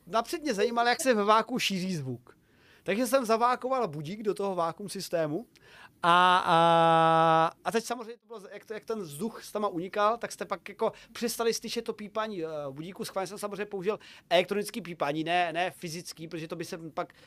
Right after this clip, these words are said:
tím sklem přeneslo a slyč-, slyšeli byste to taktika, když dají astronauti helmy k sobě. Ale tak jsem tam tak zavákoval mouchu. A musím říct, že mě fakt fascinovala ta odolnost toho organismu,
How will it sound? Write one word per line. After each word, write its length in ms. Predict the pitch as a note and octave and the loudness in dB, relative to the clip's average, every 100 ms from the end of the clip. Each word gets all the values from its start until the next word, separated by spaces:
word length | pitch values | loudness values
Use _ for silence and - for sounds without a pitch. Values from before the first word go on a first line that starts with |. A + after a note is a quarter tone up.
| _ - | _ -8
tím 180 | G3 | -6
sklem 360 | - - F3 G3 | -6 0 0 0
přeneslo 600 | - F3+ F3+ - D#3 F3+ | -2 -2 -2 0 2 2
a 100 | F3+ | 2
slyč-, 540 | - - - F3 D#3+ | -6 -18 -14 -14 -12
slyšeli 360 | D#3+ F#3+ E3+ F3+ | -10 -8 -6 -4
byste 280 | E3+ - F3+ | -4 -4 -6
to 140 | F#3 | -6
taktika, 400 | F3+ E3+ F3+ E3 | -6 -6 -6 -6
když 140 | D#3+ D#3 | -8 -6
dají 160 | D#3+ | -8
astronauti 520 | D#3 - E3 C#3+ F3 - _ - | -10 -10 -10 -6 -8 -8 _ -12
helmy 260 | C3 D#3+ F#3+ | -8 -6 -6
k 40 | |
sobě. 320 | D3 C3+ C#3 _ - - - _ - | -8 -10 -12 _ -20 -20 -20 _ 0
Ale 220 | F3 A#3+ | 4 4
tak 200 | B3 B3 | 4 2
jsem 160 | - D4 | 2 2
tam 120 | E4 | 2
tak 160 | E4 A#3+ | -2 2
zavákoval 580 | C4+ C#4 C#4 D#4 C#4+ | 2 2 -2 2 2
mouchu. 460 | C4 B3 A#3+ - G#2 | 4 2 0 -8 -12
A 40 | |
musím 300 | D3 A3 F#4+ G#4+ | -8 -2 0 0
říct, 460 | G#3+ C3+ F#3 - - _ _ _ _ _ _ _ | 0 -4 -6 -14 -18 _ _ _ _ _ _ _
že 140 | - F#3+ | -10 -6
mě 100 | B3+ | -6
fakt 440 | - - F#4+ - - | -6 -4 -4 -4 -20
fascinovala 840 | - C4 C4 - C#4+ D4 C#4+ C#4+ | -4 -4 -4 -10 -6 -2 0 0
ta 220 | C#4+ C#4 - | -2 -4 -4
odolnost 440 | G#3 B3 C4+ - | -4 -2 -4 -6
toho 160 | B3 A#3 | -8 -6
organismu, 640 | G3+ F3 E3+ D3 C3+ F3+ | -6 -4 -4 -6 -10 -12